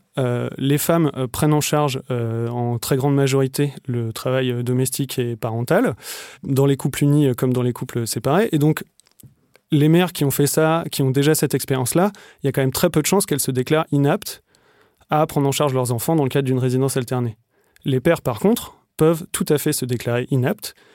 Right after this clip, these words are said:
et donc ne pas se faire imposer la résidence alternée. Et donc, ce qui se passe là, c'est qu'ils se, vraiment, ils se ménagent la possibilité d'imposer la résidence alternée s'ils le souhaitent,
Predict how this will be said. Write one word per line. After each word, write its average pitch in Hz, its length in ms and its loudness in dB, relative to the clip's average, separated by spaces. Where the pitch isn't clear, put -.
et 131 120 0
donc 127 360 0
ne 131 160 4
pas 185 220 4
se 151 140 2
faire 160 200 2
imposer 143 360 2
la 151 100 2
résidence 135 400 -2
alternée. 131 340 -6
Et 151 120 2
donc, 143 160 2
ce - 80 -4
qui 139 80 -2
se - 80 -4
passe 190 180 2
là, 190 100 4
c'est 151 140 -2
qu'ils 160 400 0
se, - 140 -2
vraiment, 135 500 2
ils 139 120 -2
se - 120 0
ménagent 170 440 4
la 139 100 2
possibilité 131 680 0
d'imposer 170 520 2
la 143 100 2
résidence 131 380 0
alternée 139 340 0
s'ils 131 240 -4
le 117 80 -4
souhaitent, - 380 -4